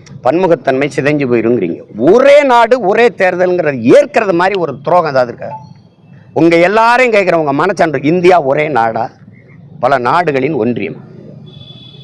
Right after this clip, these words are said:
இருபத்தெட்டு நாடு, எட்டு ஒன்றிய பிரதேசங்கள், யூனியன்,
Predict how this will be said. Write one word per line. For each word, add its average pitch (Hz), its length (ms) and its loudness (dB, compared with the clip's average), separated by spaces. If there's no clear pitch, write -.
இருபத்தெட்டு 147 680 0
நாடு, 170 400 0
எட்டு 131 400 -6
ஒன்றிய 151 380 0
பிரதேசங்கள், 117 520 -4
யூனியன், 147 420 -2